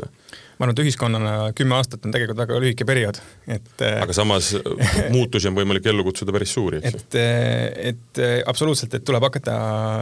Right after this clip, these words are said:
Speaker 1: minema ja teha need esimesed sammud ja, ja kümne aasta jooksul, kui teha palju väikseid samme, siis, äh, korda kümme aastat, siis tegelikult need muutused lõpuks on suured. Aga, aga need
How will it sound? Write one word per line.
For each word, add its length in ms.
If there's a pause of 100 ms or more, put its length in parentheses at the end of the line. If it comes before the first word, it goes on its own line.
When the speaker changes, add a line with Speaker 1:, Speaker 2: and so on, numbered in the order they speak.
(380)
Speaker 1:
minema 380 (160)
ja 160 (180)
teha 240
need 140
esimesed 260
sammud 380
ja, 240 (100)
ja 160
kümne 220
aasta 240
jooksul, 240
kui 100
teha 240
palju 240
väikseid 320
samme, 240
siis, 320
äh, 380
korda 260
kümme 160
aastat, 320
siis 160
tegelikult 300
need 100
muutused 320
lõpuks 240
on 80
suured. 300 (580)
Aga, 380 (640)
aga 260
need 240